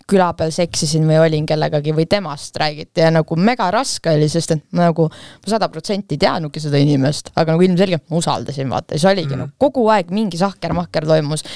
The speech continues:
Speaker 1: Ja see oli enne suhet ja peale suhet, aga nagu mingi hetk see vaibus õnneks ära, nagu ma ei tea nagu, mis, mis värk sellega oli, aga noh, ma olin juba siis nagu siuke, et hohoo, tere, Helena.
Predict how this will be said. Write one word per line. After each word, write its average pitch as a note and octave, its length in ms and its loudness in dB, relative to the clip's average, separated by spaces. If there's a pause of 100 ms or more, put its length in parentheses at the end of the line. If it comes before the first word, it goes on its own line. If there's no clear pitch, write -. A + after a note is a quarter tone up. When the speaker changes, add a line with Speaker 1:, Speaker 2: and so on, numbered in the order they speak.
(160)
Speaker 1:
Ja - 40 -4
see G3+ 60 4
oli G#3+ 140 4
enne C#4 220 2
suhet G3+ 320 -2
ja F3 40 -6
peale G3+ 240 2
suhet, D#3+ 240 -4
aga D#3+ 120 2
nagu E3+ 160 4
mingi G#3 320 4
hetk D#3+ 260 0
see D#3 140 -4
vaibus D3+ 340 -2
õnneks D3 460 -4
ära, A#2+ 180 -4
nagu D#2+ 140 -6
ma F3 100 2
ei G3+ 80 0
tea E3 240 -2
nagu, - 240 -12
mis, - 320 -4 (460)
mis A3+ 120 4
värk A3 200 2
sellega D3+ 280 -6
oli, D3+ 200 -2
aga D3 160 -4
noh, E3 140 -2 (800)
ma C4 100 6
olin E4+ 140 0
juba C#3+ 180 -6
siis - 540 -6
nagu F2 180 -6
siuke, - 320 -8
et - 80 -18 (160)
hohoo, - 380 -6 (640)
tere, G3+ 160 0
Helena. E3+ 400 -6